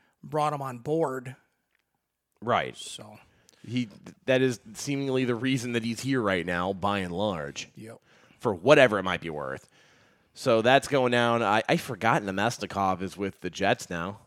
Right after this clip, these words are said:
Speaker 2: so we're gonna see him tonight.
Speaker 1: Oh, that's right. Nem-, Neman Stinkoff, absolutely.
Speaker 2: Name Stinkoff, yes. It, so, you know, old friend coming back to, back to town,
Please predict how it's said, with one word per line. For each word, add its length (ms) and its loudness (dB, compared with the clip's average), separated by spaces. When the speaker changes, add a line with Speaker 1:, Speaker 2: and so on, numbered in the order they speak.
Speaker 2:
so 160 -6
we're 140 -2
gonna 140 -4
see 240 -4
him 200 -2
tonight. 380 -6
Speaker 1:
Oh, 160 -6
that's 160 -8
right. 320 -10
Nem-, 180 -8
Neman 320 -6
Stinkoff, 800 -8
absolutely. 420 -6
Speaker 2:
Name 140 2
Stinkoff, 600 -2
yes. 420 0
It, 140 -6
so, 480 -2
you 100 -6
know, 280 -6
old 180 0
friend 260 0
coming 220 0
back 260 4
to, 220 2
back 320 2
to 60 -20
town, 420 0